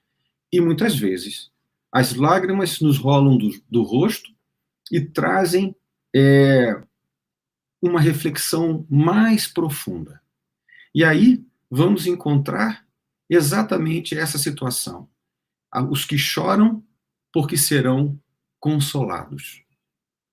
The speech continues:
É importante entender que não existe sofrimento eterno, não existe pena eterna, não existe nada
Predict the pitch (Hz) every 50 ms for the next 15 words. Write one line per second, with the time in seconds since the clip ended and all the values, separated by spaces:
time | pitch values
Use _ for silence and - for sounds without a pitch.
0 | _ _ _ _ _ _ _ _ _ 127 139 139 - 156 143 - _ - 202 208
1 | 214 214 - 214 196 - 208 202 196 139 104 92 - _ _ _ _ _ _ _
2 | _ _ _ _ _ _ _ _ _ _ - - 127 120 123 123 127 139 151 165
3 | 190 208 226 220 160 - 90 82 - - - - - _ _ _ _ _ _ _
4 | _ _ _ _ - - - 190 196 - - 196 180 165 170 190 185 - 185 -
5 | - _ - 143 - - - 85 82 _ _ _ _ _ _ _ _ _ _ _
6 | _ 127 139 143 143 131 113 143 156 - - - 147 147 - _ _ - 170 185
7 | 214 233 233 240 240 247 - _ _ _ _ _ _ _ _ _ _ _ 143 143
8 | 143 - - 123 117 110 104 98 87 87 _ _ _ _ _ _ _ _ _ _
9 | _ _ _ 143 165 170 165 147 135 127 175 180 160 - - 175 165 165 - _
10 | _ _ _ _ 151 160 175 185 202 208 208 214 208 202 208 -